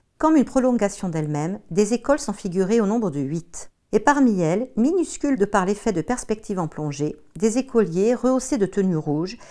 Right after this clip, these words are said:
qui s'éparpillent au centre et à droite du dessin, entre les écoles. La composition est en couleur douce et chaleureuse, orangée et jaune,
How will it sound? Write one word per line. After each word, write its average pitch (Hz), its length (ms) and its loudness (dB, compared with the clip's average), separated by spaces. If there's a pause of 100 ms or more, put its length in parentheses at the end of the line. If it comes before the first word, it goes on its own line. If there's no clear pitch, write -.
(160)
qui 262 100 0
s'éparpillent 269 720 -2
au 180 80 -2
centre 180 480 -6
et 214 100 0
à 170 60 0
droite 233 240 -2
du 196 120 -6
dessin, 160 460 -6 (160)
entre 220 240 -6
les 190 220 -4
écoles. 120 420 -10 (560)
La 185 80 2
composition 277 580 0
est 302 140 -2
en 208 60 -4
couleur 196 340 0
douce 254 240 -6
et 233 60 -4
chaleureuse, 160 760 -4
orangée 226 540 0
et 196 80 0
jaune, 151 380 -4